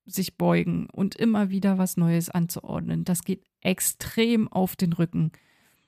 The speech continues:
Manchmal hängst du stundenlang gebeugt oder hockst auf dem Boden oder stehst auf irgendeiner Leiter. Also dabei leidet der Rücken eigentlich am meisten.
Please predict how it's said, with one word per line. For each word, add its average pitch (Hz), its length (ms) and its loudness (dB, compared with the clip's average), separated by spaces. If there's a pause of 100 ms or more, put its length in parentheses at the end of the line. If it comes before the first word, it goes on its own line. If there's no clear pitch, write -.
(140)
Manchmal 202 340 4
hängst 214 300 4
du - 40 -10 (140)
stundenlang 214 1040 4
gebeugt 180 640 2 (380)
oder 202 280 4
hockst - 300 4
auf - 120 -4
dem 202 240 6
Boden 196 440 6
oder 185 240 2
stehst 214 340 -2
auf - 140 -4
irgendeiner 208 360 2
Leiter. 175 480 6 (540)
Also 196 220 6
dabei 208 380 6
leidet 196 380 4
der 180 160 4
Rücken - 240 2
eigentlich 170 360 0
am 156 120 0
meisten. - 540 -6